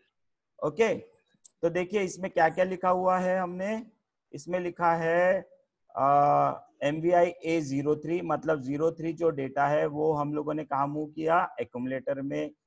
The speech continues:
थ्री ई और ज़ीरो थ्री उसके ऑपकोड हो गए। फिर हम लोगों ने क्या किया? एचएल pair को load किया, काहे के लिए? Memory वाली instruction use करने के लिए। तो हमने कौन सी instruction use की? एलएक्सआई एचएल। कहाँ पर है वो? सिक्स ज़ीरो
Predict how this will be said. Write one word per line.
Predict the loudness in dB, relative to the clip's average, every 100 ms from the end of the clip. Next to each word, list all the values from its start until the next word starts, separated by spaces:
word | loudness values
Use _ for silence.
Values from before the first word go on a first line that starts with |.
| _ _ _ -4
थ्री | -2
ई | 0 0 -2
और | 2 0
ज़ीरो | 0 -2 -2
थ्री | -4 -8
उसके | -8 -6
ऑपकोड | -6 -6 -2 0
हो | 0
गए। | 0 -2 -4 _ _ _ 2
फिर | 6
हम | 6 4
लोगों | 0 0 0
ने | 2 0 -2 _ _ _ _ _ 2
क्या | 4 4
किया? | 4 4 4 4
एचएल | 0 0 4 4
pair | 4 4 4
को | 4 0
load | 2 4 2 -2
किया, | -2 0
काहे | 0 -2
के | -2
लिए? | -4
Memory | -2 -2 0 0 4
वाली | 4 4 0
instruction | -4 -6 -8 -6 -8
use | -8 -10
करने | -12 -10
के | -14
लिए। | -12
तो | -8
हमने | -6 -4 -4
कौन | -6 -8
सी | -8
instruction | -8 -6 -10 -6 -8
use | -6 -10
की? | -8 -8 -8 _ _ _
एलएक्सआई | -2 0 0 2 2 2 0
एचएल। | 2 2 -2 -8 2 2 2 -6 _ _ -10
कहाँ | -2 -2
पर | 2 2 2 0
है | 2 4
वो? | 4 0
सिक्स | -2 -4 -6 -4
ज़ीरो | 0 4